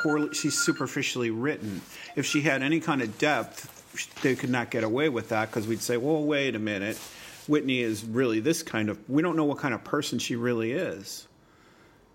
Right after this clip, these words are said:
You know, does she love Fur Cat? She seemed to, like, get attached to him again. No, that was just a fling. Does she love Colin? Well, maybe. She's gonna marry the guy, but, I mean, she's even said a few things about not sure if she wants to get married. Does she really wanna be married?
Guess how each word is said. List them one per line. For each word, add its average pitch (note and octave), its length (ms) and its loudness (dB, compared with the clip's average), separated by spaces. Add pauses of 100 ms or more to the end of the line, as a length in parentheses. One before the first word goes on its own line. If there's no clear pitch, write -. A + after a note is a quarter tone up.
You B2+ 80 -2
know, A#2+ 160 2
does B2 160 2
she - 180 4
love C3 320 2
Fur C3+ 280 0
Cat? D3 420 0
She - 140 -2
seemed C3+ 300 2
to, C3+ 120 2
like, G#2+ 420 -2
get A#2 160 0
attached A2+ 480 0
to C3 60 -2
him D#3+ 180 2
again. G2+ 300 -2
No, G#2 240 2
that A2 140 0
was G#2+ 140 -2
just - 240 -8
a G#2 140 -2
fling. G2+ 640 -4 (360)
Does A#2+ 160 2
she C3+ 180 2
love A#2+ 320 2
Colin? C#3 500 2
Well, C3 220 2
maybe. C#3 520 2
She's A#2+ 180 -6
gonna A#2+ 120 2
marry B2 320 2
the A#2 120 2
guy, G2+ 280 2
but, A#2 260 2 (640)
I - 40 -4
mean, D3 180 4
she's D3 260 4
even D3 220 4
said C#3+ 240 2
a C3 60 -4
few C3+ 160 0
things B2+ 320 0
about A#2 320 2
not B2 360 0
sure - 340 2
if A#2 60 -2
she - 140 0
wants B2+ 300 0
to C3+ 60 -4
get C#3 140 0
married. D3+ 460 0
Does A#2 140 4
she B2 160 2
really A2+ 360 4
wanna C#3+ 260 4
be D#3 160 4
married? D#3 680 0